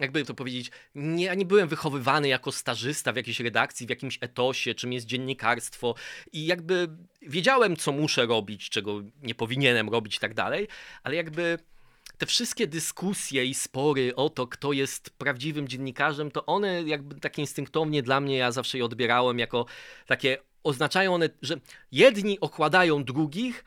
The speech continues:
za pomocą abstrakcyjnych ideałów, których sami nie biorą, nie biorą zbyt poważnie, tak? E, no bo to jest tak, że Hajdanowicz najpierw mówi, że my jesteśmy dla was widzowie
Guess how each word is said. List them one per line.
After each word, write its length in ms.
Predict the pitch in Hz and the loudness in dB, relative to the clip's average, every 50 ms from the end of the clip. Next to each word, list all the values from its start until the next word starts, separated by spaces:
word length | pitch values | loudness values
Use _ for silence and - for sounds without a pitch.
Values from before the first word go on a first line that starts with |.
| - - | -18 -14
za 180 | - 120 165 165 | -4 -2 -2 0
pomocą 520 | - 160 156 175 190 185 - 185 175 - - _ _ | 0 -2 -2 0 0 0 0 -2 -2 -2 -8 _ _
abstrakcyjnych 1040 | 175 185 - - - - - 170 160 156 - - 190 214 208 190 180 156 143 - - | 0 0 0 -2 -6 -6 -2 -2 -2 -2 -2 -2 -2 0 0 2 0 0 -2 -2 -4
ideałów, 680 | 147 123 135 - - 117 127 147 196 269 294 - - - - - - _ _ | -2 -2 -2 0 0 0 0 0 0 0 -2 -4 -8 -14 -20 -20 -20 _ _
których 460 | - - - 226 208 220 - - - | -8 -2 0 2 4 2 2 2 -2
sami 640 | - - 214 208 208 202 196 190 185 180 185 - - _ _ _ _ _ _ _ | 2 4 6 6 6 6 6 4 4 4 0 -2 -8 _ _ _ _ _ _ _
nie 160 | 147 160 180 147 | 2 4 4 8
biorą, 540 | 165 190 160 135 127 135 127 127 123 123 - - | 8 8 8 8 6 2 2 0 -2 -4 -6 -2
nie 160 | 135 139 135 | 0 2 4
biorą 300 | 127 156 147 139 131 123 | 6 6 6 6 4 2
zbyt 220 | 113 98 120 - - | 0 -4 -8 -6 -6
poważnie, 480 | 113 107 117 98 90 - - - - - | -2 0 0 0 -2 -4 -10 -14 -18 -20
tak? 200 | - - - - _ _ _ _ _ _ _ _ _ _ - - - - - _ _ _ - - | -20 -20 -20 -20 _ _ _ _ _ _ _ _ _ _ -20 -18 -18 -20 -20 _ _ _ -10 -6
E, 280 | 117 113 113 110 110 - - - - - | -4 0 0 2 0 0 -2 -4 -4 0
no 100 | 151 170 | 2 6
bo 160 | 170 220 - - - - _ _ - - - - - _ | 6 6 6 4 0 -8 _ _ -20 -18 -18 -20 -8 _
to 100 | 170 165 | -2 -2
jest 140 | 165 160 | -2 0
tak, 140 | - 190 185 | -2 -2 -2
że 120 | 160 156 151 | -2 -2 -2
Hajdanowicz 480 | 165 156 139 143 143 151 151 151 - | -2 -2 0 -2 -2 -2 -2 -2 -4
najpierw 280 | 151 139 - 143 120 - | -4 -4 -4 -4 -6 -4
mówi, 260 | 139 139 135 151 127 | -6 -6 -4 -6 -6
że 100 | 107 127 | -4 -4
my 120 | 120 123 | -2 -2
jesteśmy 380 | 123 120 - 131 113 - 123 113 | -4 -4 -4 -6 -8 -8 -8 -8
dla 200 | 104 113 117 113 | -2 -2 0 0
was 200 | 113 104 101 101 | 0 -2 -4 -6
widzowie 560 | 101 101 98 107 90 90 101 104 117 147 170 | -10 -8 -8 -6 -6 -6 -6 -4 -2 -4 -4